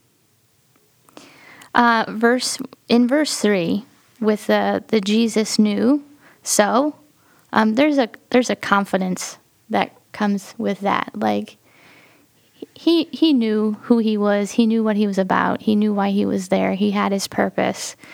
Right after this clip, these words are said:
And he was willing to just do whatever, whatever he needed to do in order to,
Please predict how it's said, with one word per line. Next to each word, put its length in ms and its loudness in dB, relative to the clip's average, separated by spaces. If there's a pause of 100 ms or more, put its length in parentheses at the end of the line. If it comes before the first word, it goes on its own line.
(320)
And 540 0 (960)
he 220 2
was 180 0
willing 340 2
to 100 -2
just 280 -2
do 200 2
whatever, 580 0 (360)
whatever 320 2
he 160 2
needed 260 0
to 80 0
do 200 0
in 100 0
order 240 -2
to, 360 0